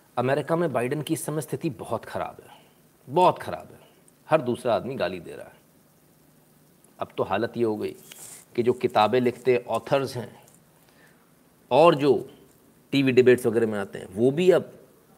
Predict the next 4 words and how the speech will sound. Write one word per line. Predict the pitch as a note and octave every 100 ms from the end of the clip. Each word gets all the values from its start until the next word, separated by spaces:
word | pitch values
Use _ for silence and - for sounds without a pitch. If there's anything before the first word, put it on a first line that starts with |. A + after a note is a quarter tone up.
| _ _ _ _ _ _ _ _ -
मार्क | A2+ C#3+ G3 - - B2+
लेविन | E3 F#3+ D#3
schools | A#2+ - - - G#3+ C#4 C#4+ A#3 C#3+ C#3+
Biden | F#3 F#3 D#3+